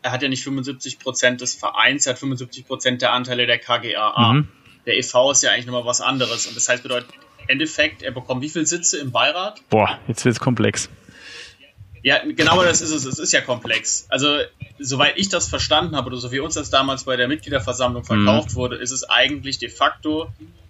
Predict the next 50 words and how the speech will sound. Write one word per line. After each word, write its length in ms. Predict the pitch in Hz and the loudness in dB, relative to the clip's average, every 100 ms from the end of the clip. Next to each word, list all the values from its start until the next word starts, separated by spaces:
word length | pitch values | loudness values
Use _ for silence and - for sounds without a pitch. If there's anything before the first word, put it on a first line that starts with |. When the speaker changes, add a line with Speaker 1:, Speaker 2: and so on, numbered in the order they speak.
| - | 2
Speaker 1:
immer 320 | 160 170 160 | 4 6 4
so, 400 | 139 156 175 - - | 2 0 -2 -4 -4
dass 280 | 139 135 - | 0 0 2
der 180 | 131 123 | 0 0
E 100 | 123 | -4
V 380 | - 135 143 160 | -2 2 2 2
mit 180 | 143 | -2
seinen, 600 | 127 135 143 143 143 143 | 0 0 0 -4 -8 -10
äh, 280 | - 131 127 | -6 -2 -2
Sitzen 280 | 123 143 - | -4 -10 -8
im 140 | 131 123 | -6 2
Beirat 600 | 123 135 135 131 127 - _ _ - | 2 4 2 0 -2 -8 _ _ -2
noch 340 | 139 139 - - | 0 0 -4 -12
die 100 | 151 | -6
Überhand 540 | 175 160 139 127 123 | 0 4 4 2 0
hätte. 340 | 143 131 110 - _ _ _ _ _ _ _ _ - _ _ - | -2 -2 -6 -10 _ _ _ _ _ _ _ _ -20 _ _ 0
Theoretisch. 560 | 135 123 127 123 - | 2 4 0 -2 -4
Also 160 | 131 143 | -2 0
es 120 | 139 | -2
kann 180 | 147 143 | -2 -2
keiner 280 | 143 160 156 | 0 2 0
kommen, 300 | - 151 156 | 2 2 2
auch 140 | 143 | -4
wenn 80 | 143 | -4
er 80 | 135 | 2
hundert 260 | 190 196 | 4 4
Prozent 380 | 160 156 147 139 | -2 -2 -2 0
der 120 | 139 143 | 0 -2
Anteile 320 | 151 147 139 | -2 -4 0
der 100 | 135 | 0
K 220 | 139 135 | 2 0
G 160 | 135 123 | 2 2
A 320 | 110 143 139 | 4 2 2
hat, 200 | 143 - | 0 -2
hat 100 | 135 | -4
er 80 | 131 | -2
nicht 240 | 139 156 151 | 0 -2 -2
die 60 | |
Kontrolle 440 | 151 131 - 143 143 | -4 -4 -2 -2 -2
über 120 | 131 | -4
den 160 | 135 | -8
Verein. 260 | 127 - 147 | -4 0 2
Das 120 | 131 | 2
wäre 100 | 131 | 0
ja 80 | 131 | 2
was 160 | 127 123 | 0 0
anderes, 260 | 139 143 | -2 2
Speaker 2:
Mhm. 60 | 107 | 4
Speaker 1:
wenn 80 | |
du 60 | 117 | 2